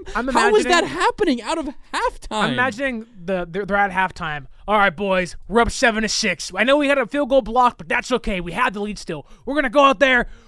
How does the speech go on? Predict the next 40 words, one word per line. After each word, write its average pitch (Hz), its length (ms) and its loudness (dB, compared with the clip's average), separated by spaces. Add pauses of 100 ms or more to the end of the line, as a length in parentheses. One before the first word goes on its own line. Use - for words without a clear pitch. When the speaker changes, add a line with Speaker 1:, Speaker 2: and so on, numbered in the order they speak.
(260)
Speaker 1:
run 302 220 2
it 262 140 -4
down 285 220 4
their 262 140 -2
throat. 262 280 2
We're 311 100 -6
gonna 269 160 0
go 285 120 2
out 262 140 4
there 262 140 2
and 220 100 -4
score 285 260 -2
a - 20 -4
touchdown." 240 640 0 (560)
Calls 277 260 2
a 233 60 -8
play. 240 400 2 (280)
"Wait, 277 80 -2
why 427 200 0
is - 80 -6
Juwan 415 280 -2
back 247 220 2
there?" 160 300 -4 (200)
"Eh, 330 220 -4
whatever. 147 280 -6 (340)
Go 302 100 2
ahead." 147 180 -2 (280)
Like, 294 260 -2 (580)
if 302 160 0
I 381 140 6
was 480 220 0
the 381 100 -4
team 262 460 -4
and 226 120 -2
I 254 80 2
was 262 160 -2
Brock, 165 420 0
I'd 214 120 -2
be 233 60 -2
like, 196 200 -2